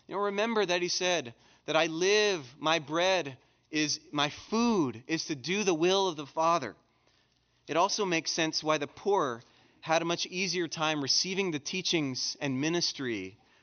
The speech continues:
of Jesus. It makes sense why Jesus said, "It would be easier for a camel to go through the eye of a needle than it would for a rich man to enter the kingdom of God." When you're poor,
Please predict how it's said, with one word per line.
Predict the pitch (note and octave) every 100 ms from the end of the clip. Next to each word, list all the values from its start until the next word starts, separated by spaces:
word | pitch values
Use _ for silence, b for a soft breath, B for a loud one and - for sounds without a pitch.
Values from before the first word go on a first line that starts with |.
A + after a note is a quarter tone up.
| -
of | A#2
Jesus. | C#3+ E3+ A2+ G2 F#2 - B B B
It | F3
makes | G3+ -
sense | - A3+ A#3
why | G#3 F#3
Jesus | F3+ A3 G3 F3+
said, | - G#3 E3+ A#2 B B B B
"It | G#3+
would | G#3
be | F#3+ F3
easier | A3+ A#3 C4 A#3+
for | F#3 D3
a |
camel | - G#3+ A3+ A#3
to | -
go | D3 F3+ G#3
through | F3
the | D#3
eye | C3+ F3
of | A3
a | G#3
needle | F3 G3 C#3+ G#2+ B B B
than | E3
it | D#3+
would | E3+ F#3+
for | F#3+
a | D#3
rich | C#3+ G3 -
man | D3+ C#3+ C3 A#2+ B B
to | -
enter | C#3 E3+ E3+
the | C3+
kingdom | B2+ D#3 D3 C#3 B2+
of | A2+ G2+
God." | A#2 A2+ G2 - _ _ _ _ _ _ _ _ _ _ _ _ _ _ _
When | C#3+ E3
you're | D#3+
poor, | - - F3+ C#3+ F2